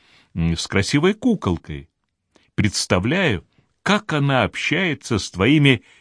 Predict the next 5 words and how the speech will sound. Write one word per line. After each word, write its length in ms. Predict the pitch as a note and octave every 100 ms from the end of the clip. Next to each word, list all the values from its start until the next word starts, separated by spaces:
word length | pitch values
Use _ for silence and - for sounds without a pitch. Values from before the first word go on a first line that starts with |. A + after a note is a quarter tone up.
| -
европейскими 1040 | G#2 A#2+ G#2 F#2 - G3+ G3 - A#2 G#2+
знакомыми 920 | E2+ E2 E2 - F#3+ F#3 D3+ D3 C3+ _ _ _
из 200 | A#2+ G#2
высшего 520 | F2 D2 C#3+ - G2 D#2
класса. 640 | - E2 F#2 - - -